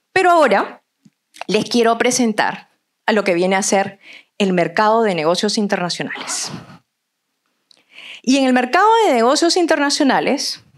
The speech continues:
y le ofrezco, le ofrezco una ficha de mercado de su empresa, si alguien me dice, "¿Qué es lo más importante?". Si alguien primero se atreve y me dice, "¿Qué cree que es lo más importante en negocios internacionales?".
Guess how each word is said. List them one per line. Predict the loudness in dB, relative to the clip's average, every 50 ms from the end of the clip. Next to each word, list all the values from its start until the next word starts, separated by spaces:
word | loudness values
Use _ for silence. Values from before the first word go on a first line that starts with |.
| -20 _ -6
y | -4 -2
le | -2
ofrezco, | -2 -2 -2 -2 0 0 0 0 0 -2
le | -2 -2 -2
ofrezco | -2 0 -2 -2 0 0 -2
una | -2 -2 -4
ficha | -4 -4 -2 -2 -2 -2 -2
de | -2
mercado | -2 -4 -2 0 0 0 2 0 0
de | 0 -2
su | -2 -2 -4
empresa, | -4 -2 -2 -4 -4 -4 -4 -8 -10 -10 -12 _ _ _ _ -20 -18 -16 -16 -16 -14 -10
si | -6 -2 0 0
alguien | 0 0 0 0 0 0 0
me | 0 0
dice, | 0 -2 -2 -2 0 -2 -2 -2 -4 -10 -16 _ _ _ _ _ _ _ _ _ -2
"¿Qué | 0 0
es | 2 2 2
lo | 2 2
más | 2 0 0 0 -2
importante?". | -2 -2 -2 -2 -2 -2 -6 -6 -8 -16 -20 -20 -20 _ -8
Si | -4 -4
alguien | -2 -2 -2 -4
primero | -4 -2 -2 -2 -2 -2
se | -2 -2 0 0
atreve | -2 -2 -2 -2 -2 0 0 0 0 0 -2 -4 -4 -4
y | -4 -2
me | -2 -2
dice, | -2 -2 -4 -4 -2 -4 -4 -6 -8 -12 -6
"¿Qué | -6 -6 -4
cree | -2 -2 -2 -2 -2 -4 -6 -6
que | -6 -6
es | -4 -4
lo | -4 -2
más | -2 -2 -4 -4 -4 -2
importante | -2 -2 -2 -2 -4 -4 -6 -4 -4 -4
en | -4
negocios | -4 -4 -4 -4 -6 -4 -4
internacionales?". | -4 -2 -2 -4 -6 -6 -8 -8 -12 -12 -14 -14 -16 -18 -18 -18